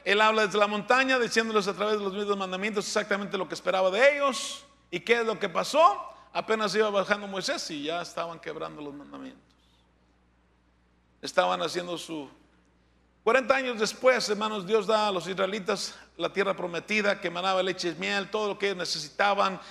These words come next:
Estaban rodeados de, de bendiciones,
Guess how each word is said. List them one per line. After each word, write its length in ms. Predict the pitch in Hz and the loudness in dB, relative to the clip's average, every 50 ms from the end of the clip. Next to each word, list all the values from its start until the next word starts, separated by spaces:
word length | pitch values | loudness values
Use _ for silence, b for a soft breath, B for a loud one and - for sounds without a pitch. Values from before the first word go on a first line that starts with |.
| B B B | B B B
Estaban 440 | - - - 208 196 196 196 185 | -8 -2 2 2 4 4 2 -2
rodeados 500 | 180 185 185 175 196 196 196 196 185 165 | 0 -2 0 2 2 2 2 2 0 0
de, 260 | 160 185 175 165 147 B B B B B B - | 0 0 0 0 -2 B B B B B B -2
de 80 | 165 | -2
bendiciones, 1120 | 170 175 170 170 160 - - 202 208 202 202 202 202 196 196 190 185 175 - - - B B | -2 -2 -4 -6 -6 -4 -2 0 0 0 0 0 -2 -4 -6 -4 -4 -4 -4 -4 -6 B B